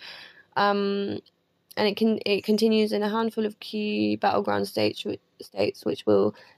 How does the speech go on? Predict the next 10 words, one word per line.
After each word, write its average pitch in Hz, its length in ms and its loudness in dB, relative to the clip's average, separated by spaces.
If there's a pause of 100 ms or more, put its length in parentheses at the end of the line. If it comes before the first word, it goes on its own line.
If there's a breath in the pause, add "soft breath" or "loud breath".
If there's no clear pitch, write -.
determine 190 600 2
the 180 60 2
outcome 180 480 0
of 190 100 -6
the 185 140 0
U 190 120 2
S 190 200 -2
presidential 208 480 -4
election. - 1000 -8 (400)
So 202 580 6